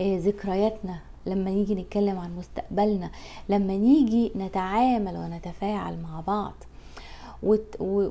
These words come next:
و-، و-، هحط لكم برضو فيديو من الفيديوهات اللي هو لغات الحب ال-، الخمسة. وفي دكاترة كمان يعني، آه،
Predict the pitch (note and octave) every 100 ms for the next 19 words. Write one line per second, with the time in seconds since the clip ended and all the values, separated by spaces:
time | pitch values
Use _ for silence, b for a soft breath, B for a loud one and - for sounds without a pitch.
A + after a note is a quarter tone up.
0 | - G3 G3 F#3+ F#3+ F#3+ G3 G3 G3 -
1 | - - - - - G#3+ G#3+ B3+ B3+ F#3+
2 | F#3+ G3 F3 E3+ F3+ F3 E3+ F3 D#3+ F#3+
3 | G#3 G3+ G3 F#3 A3+ C4 A#3 A3+ F#3 -
4 | F#3+ - - - - - - - - E3+
5 | E3+ - F3 E3 - F#3+ F3+ - E3 B
6 | B B F3 F#3+ G3 G3 - - - -
7 | B3 A3 G#3+ A3 - F3+ F3 F3+ F#3+ -
8 | - - - - - - - - - -
9 | - - - - - E3 E3 D#3+ D#3+ D#3